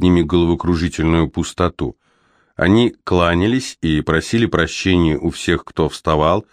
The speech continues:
чтобы дать им пройти, и, наконец, откинули сиденья и опустились на свои места. Они пришли очень рано,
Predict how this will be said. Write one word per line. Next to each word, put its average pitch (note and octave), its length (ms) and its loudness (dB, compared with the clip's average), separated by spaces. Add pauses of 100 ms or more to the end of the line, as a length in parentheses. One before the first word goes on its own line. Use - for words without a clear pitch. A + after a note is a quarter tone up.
(200)
чтобы F#2+ 320 -4
дать F2+ 260 0
им F2+ 140 0
пройти, F2+ 520 -2 (480)
и, D2+ 340 0
наконец, F#2 680 -2
откинули F#2 580 0
сиденья B2 720 -2 (440)
и F2+ 100 0
опустились - 760 -2
на F2+ 100 2
свои D2 320 0
места. C2+ 460 -6 (960)
Они F#2+ 220 2
пришли F#2+ 340 0
очень F2+ 380 0
рано, F#2 420 0